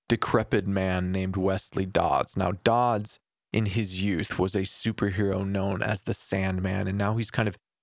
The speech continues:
he's on his deathbed, and, and the pastor, Pastor McKay, Norman McKay, is kind of doing his pastoral duties, attending to this man on his deathbed at his bedside. And, um,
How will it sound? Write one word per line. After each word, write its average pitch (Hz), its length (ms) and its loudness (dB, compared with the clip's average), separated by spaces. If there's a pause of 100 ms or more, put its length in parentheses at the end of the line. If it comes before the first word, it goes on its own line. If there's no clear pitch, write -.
(140)
he's 110 140 2
on 127 140 2
his 127 180 -2 (100)
deathbed, 101 720 2
and, 98 200 0
and 101 140 0
the 101 40 -2
pastor, 117 640 0 (420)
Pastor 117 280 2
McKay, 107 440 2
Norman 104 340 0
McKay, 104 340 0
is 101 280 -4
kind 175 180 0
of 113 140 -4 (120)
doing 107 200 2
his 117 100 -2
pastoral 110 540 0
duties, 107 420 0
attending 113 540 0
to 107 80 -4
this 101 200 -2
man 101 420 0 (540)
on 110 100 4
his 107 120 -2
deathbed 98 640 0
at 101 100 0
his 95 140 -6
bedside. - 720 0 (720)
And, 107 480 2
um, 95 420 0